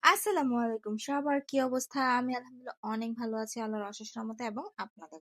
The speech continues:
দোয়াতে। ওই দিন গুলশানে যাব, গুলশানে সে ভাইরাল দই ফুচকা খেতে। এত ভাইরাল হয়েছে, এখন তো Facebook-এ ঢোকাই যায় না গুলশানের দই ফুচকা দেখতে দেখতে। আমি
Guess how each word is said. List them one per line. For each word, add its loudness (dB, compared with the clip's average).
দোয়াতে। -16
ওই 8
দিন -2
গুলশানে 0
যাব, 0
গুলশানে -4
সে -6
ভাইরাল -2
দই -4
ফুচকা -14
খেতে। -16
এত -6
ভাইরাল 2
হয়েছে, -6
এখন -6
তো -2
Facebook-এ -4
ঢোকাই -4
যায় -2
না -2
গুলশানের -8
দই -6
ফুচকা -14
দেখতে -14
দেখতে। -20
আমি 6